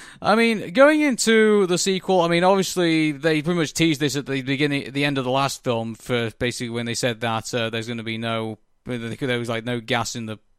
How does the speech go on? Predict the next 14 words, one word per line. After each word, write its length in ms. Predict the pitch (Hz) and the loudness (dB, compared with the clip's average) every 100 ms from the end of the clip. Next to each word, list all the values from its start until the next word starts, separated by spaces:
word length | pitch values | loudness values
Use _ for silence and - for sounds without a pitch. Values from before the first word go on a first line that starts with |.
| _ | _
ship 440 | - - - 120 | -16 -10 -6 -4
or 100 | 117 | -4
anything. 380 | 110 113 - 113 | -8 -8 -10 -10
So, 380 | - 113 107 107 | -8 -6 -6 -6
uh, 300 | 107 107 107 107 - | -4 -4 -6 -10 -12
you 80 | |
know, 100 | 107 | -12
obviously 240 | 107 107 107 | -10 -10 -12
we 40 | |
just 100 | 110 | -12
smile 320 | - 120 110 110 | -8 -6 -4 -6
and 80 | |
wave 400 | 110 110 107 107 - | -8 -8 -8 -10 -14
and, 240 | 107 107 | -16 -14